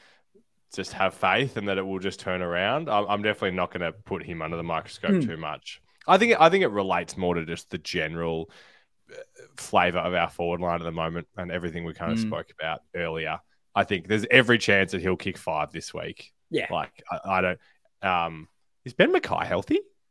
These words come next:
Speaker 2: No.
Speaker 1: Did he play? Did you watch? He's not, he's not playing.
Speaker 2: He's, no, he's got, like, a
Speaker 1: Um,
Speaker 2: stress fracture in his foot or something like that.
Speaker 1: Yeah.
Speaker 2: And now Griffin Logue might be out too.
Speaker 1: Yes, I saw that. Um, yeah, so no, I'm not gonna read into it too much, and I think there's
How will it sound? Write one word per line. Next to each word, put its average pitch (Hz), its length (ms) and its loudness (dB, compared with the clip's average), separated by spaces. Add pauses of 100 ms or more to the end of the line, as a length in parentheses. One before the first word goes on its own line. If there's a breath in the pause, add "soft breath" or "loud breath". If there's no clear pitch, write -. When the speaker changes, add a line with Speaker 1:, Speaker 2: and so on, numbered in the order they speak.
(600)
Speaker 2:
No. 95 220 -4
Speaker 1:
Did 156 100 6
he 220 120 8
play? 123 220 10
Did 170 160 4
you 240 100 8
watch? 151 240 10
He's 113 160 0
not, 110 280 4
he's 98 140 -2
not 92 180 0
playing. 90 300 -6 (100)
Speaker 2:
He's, 117 260 -2 (120)
no, 120 220 2
he's 123 100 0
got, 156 140 2
like, 151 100 4
a - 20 6
Speaker 1:
Um, 156 40 4
Speaker 2:
stress - 800 -2 (440)
fracture 123 300 0
in 120 60 0
his 117 120 -4
foot 120 180 -2
or 117 60 -2
something 117 260 -4
like 107 200 -4
that. 107 180 2
Speaker 1:
Yeah. 117 220 2
Speaker 2:
And 110 80 2
now 139 120 6
Griffin 160 360 2
Logue 135 380 6
might 123 200 2
be 117 140 2
out 113 200 0
too. 127 260 -2 (600 soft breath)
Speaker 1:
Yes, 101 400 2
I 101 100 -2
saw 101 280 -2
that. 87 260 -6 (380)
Um, 85 580 -14 (640 soft breath)
yeah, 92 380 0
so 123 180 8
no, 117 160 10
I'm 131 160 10
not 147 140 10
gonna 123 140 2
read 92 180 2
into 90 180 -4
it 92 80 -8
too 95 140 -4
much, 87 240 -2
and 95 60 -2
I 90 80 -2
think 92 220 -6
there's 95 200 -2